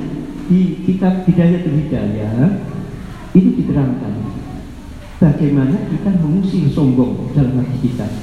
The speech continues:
membersihkan sombong kita. Tatkala kita bertemu dengan anak kecil, kita jangan sampai,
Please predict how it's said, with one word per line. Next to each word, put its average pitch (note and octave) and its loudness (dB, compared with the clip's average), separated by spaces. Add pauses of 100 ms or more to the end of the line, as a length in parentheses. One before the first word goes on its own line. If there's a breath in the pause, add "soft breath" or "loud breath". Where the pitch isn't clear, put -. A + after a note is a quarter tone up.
(140)
membersihkan F#3 4
sombong C#3 0
kita. A#2+ -4 (1200)
Tatkala F3+ 2
kita F3 0
bertemu C#3 2
dengan C3 6 (120)
anak C3 0
kecil, A#2 -2 (1400)
kita D3 2
jangan B2+ 4
sampai, B2 0